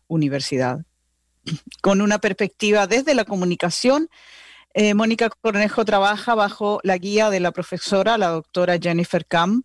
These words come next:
examinando la identidad de los inmigrantes sin papeles, cómo manejan su privacidad y cómo obtienen apoyo a través de la comunicación.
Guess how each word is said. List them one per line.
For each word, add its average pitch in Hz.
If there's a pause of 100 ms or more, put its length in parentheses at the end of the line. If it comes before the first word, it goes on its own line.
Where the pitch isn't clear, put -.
(380)
examinando 220
la 226
identidad 190
de 220
los 196
inmigrantes 180
sin 175
papeles, 190
cómo 175
manejan 165
su 156
privacidad 156
y 165
cómo 160
obtienen 156
apoyo 151
a 151
través 151
de 156
la 147
comunicación. 160